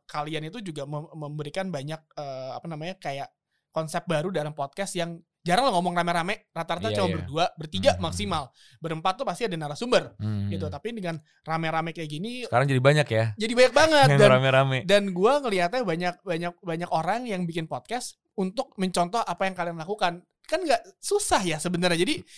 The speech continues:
Speaker 1: ini lu ngeliatnya kayak gimana? Kayak,
Speaker 2: Nah.
Speaker 1: "Wah, nih lu di kayak, baik copycat kayak gitu."
Speaker 2: Iya, jadi akhirnya kan semua, ya semua lah.
Speaker 1: Mm-mm.
Speaker 2: Eh, di Indonesia itu kan seperti itu. Eh, balik lagi kalau ngelihat YouTube gitu.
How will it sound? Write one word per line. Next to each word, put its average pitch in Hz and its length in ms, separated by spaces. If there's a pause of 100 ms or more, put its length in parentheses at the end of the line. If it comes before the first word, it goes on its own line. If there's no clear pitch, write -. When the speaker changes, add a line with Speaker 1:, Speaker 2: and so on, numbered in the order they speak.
(140)
Speaker 1:
ini 262 120
lu 403 120
ngeliatnya 285 280
kayak 311 120
gimana? 185 200
Kayak, 202 180
Speaker 2:
Nah. 139 160
Speaker 1:
"Wah, 123 60
nih - 180
lu - 140
di 175 220
kayak, 156 360
baik 165 180
copycat 196 360
kayak 196 180
gitu." 214 180 (120)
Speaker 2:
Iya, 117 180
jadi 113 260
akhirnya 139 260
kan 190 100
semua, 156 440
ya 110 220 (480)
semua 147 420
lah. 87 180 (100)
Speaker 1:
Mm-mm. 127 240 (160)
Speaker 2:
Eh, 113 400
di 113 100
Indonesia 127 300
itu 170 80
kan 185 80
seperti 123 260
itu. 95 160 (1040)
Eh, 101 520
balik 113 240
lagi 131 160
kalau 110 320
ngelihat 110 400 (460)
YouTube 139 360
gitu. 92 180